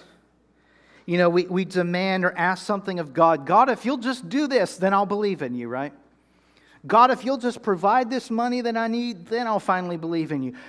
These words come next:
God, if you just answer this prayer. God, if you just help me with this test, then I'll know that you're real and I'll believe in you." It happens. I'll tell you this, it happened to me. I remember years ago, I was,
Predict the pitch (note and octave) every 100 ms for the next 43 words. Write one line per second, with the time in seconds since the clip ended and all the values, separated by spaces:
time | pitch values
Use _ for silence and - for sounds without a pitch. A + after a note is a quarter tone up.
0 | - D3 G3 A#3+ B3+ G#3 A3 A#3+ A#3 F#3
1 | G#3+ B3+ B3+ B3 B3+ B3 - A3+ G#3+ D3+
2 | C3 - - G3+ C4+ A#3 B3 C4 B3 A3
3 | C4 B3+ C4 B3+ B3+ B3+ B3 - A3+ F3
4 | D#3 - E3+ A#3 B3+ B3 A#3 A#3 A3+ G#3
5 | A3 G3+ F#3 E3+ E3+ E3+ E3+ F#3 F3 C#3+
6 | A#2 A#2 A#2 - _ _ _ _ _ _
7 | _ _ _ - G#3 B3+ D4+ D4+ D#3+ C3
8 | - - _ _ _ _ _ _ _ -
9 | D#3+ G#3 G#3+ A#3 C#4+ F3 F3 A3+ A#3 A#3+
10 | D4+ A#3+ - - _ _ _ _ _ -
11 | _ _ _ _ _ _ _ - C#3 A3
12 | C4 C4 C#4 B3 A3 A3 C4+ C4+ C4+ C4+
13 | C#4 B3 F#3 F3+ F3+ -